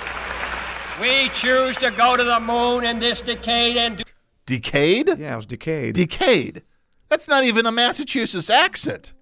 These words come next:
Speaker 3: I don't know what that is.
Speaker 1: do the other things.
Speaker 3: All right,
Speaker 1: Not
Speaker 3: whatever.
Speaker 1: because they are easy, but because they are hard.
Speaker 3: Yeah, can you imagine giving that speech today? You'd lose.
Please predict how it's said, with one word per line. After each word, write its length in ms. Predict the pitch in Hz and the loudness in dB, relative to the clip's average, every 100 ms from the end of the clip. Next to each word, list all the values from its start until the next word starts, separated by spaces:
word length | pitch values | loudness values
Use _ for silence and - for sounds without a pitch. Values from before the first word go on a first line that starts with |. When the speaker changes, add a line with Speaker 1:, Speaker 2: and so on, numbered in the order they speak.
| _ _ _ _ _ _ | _ _ _ _ _ _
Speaker 3:
I 40 | 95 | -20
don't 80 | 95 | -18
know 40 | |
what 200 | 90 98 | -18 -18
that 180 | - 85 | -16 -14
is. 100 | 87 | -10
Speaker 1:
do 100 | 240 | -8
the 180 | 233 226 | -2 4
other 220 | 233 226 | 4 4
things. 340 | 208 214 202 185 | 0 0 0 0
Speaker 3:
All 60 | 98 - | -6 -10
right, 160 | - - | -12 -12
Speaker 1:
Not 80 | - 202 254 220 | -6 0 2 0
Speaker 3:
whatever. 140 | 202 240 | -6 -8
Speaker 1:
because 380 | 214 240 240 190 | 0 2 2 0
they 160 | 240 | 0
are 200 | 233 220 | 4 4
easy, 480 | 220 233 226 220 226 - - | 4 0 -2 -4 -6 -6 2
but 220 | 208 214 | 2 2
because 460 | 220 190 226 208 180 | -4 -2 2 2 2
they 160 | 190 | 2
are 120 | 185 | 2
hard. 400 | 160 196 196 170 131 | 2 2 2 0 -2
Speaker 3:
Yeah, 120 | - | -4
can 160 | - | -2
you 120 | 208 226 | 0 2
imagine 380 | 175 175 151 | 4 2 2
giving 200 | 151 151 | -2 0
that 140 | 143 139 | 0 0
speech 360 | - 156 143 - | 0 0 0 2
today? 140 | 147 | 2
You'd 160 | 139 135 | 2 0
lose. 680 | 135 156 143 123 120 - | 2 4 4 0 -2 -8